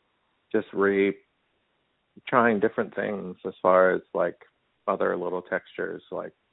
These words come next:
not trying to add more things, but just, like,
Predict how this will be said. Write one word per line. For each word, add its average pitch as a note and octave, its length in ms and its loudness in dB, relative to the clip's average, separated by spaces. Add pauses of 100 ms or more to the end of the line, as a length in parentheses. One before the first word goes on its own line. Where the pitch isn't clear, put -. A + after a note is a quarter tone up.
(560)
not B2+ 160 -2
trying A#2 220 -2
to G2 100 -2
add F#2+ 200 0
more G2+ 200 -4
things, F2+ 440 -12
but F2 160 -8
just, G2 200 -8
like, F#2 240 -4